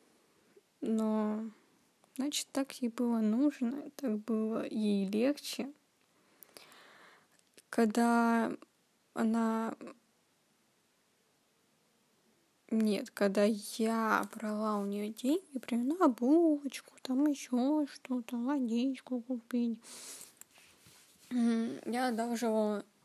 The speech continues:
она одалживала мне деньги, ой, говорить не умею, глуп-, молодец. Одалживала денег, и она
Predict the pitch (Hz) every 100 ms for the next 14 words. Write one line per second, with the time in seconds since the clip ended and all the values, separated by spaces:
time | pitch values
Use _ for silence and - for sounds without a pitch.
0 | _ - _ _ _ _ _ 233 214 202
1 | 196 208 208 214 226 214 220 233 240 285
2 | 269 254 247 262 254 _ _ _ - 240
3 | 240 240 302 - _ 269 262 262 262 254
4 | - 247 269 - _ _ _ - _ _
5 | _ _ _ 226 226 233 220 - - -
6 | - - - - - - - - - -
7 | - - - - - 214 240 233 226 220
8 | 220 214 208 - 269 302 302 285 - -
9 | - - - 254 240 254 226 226 233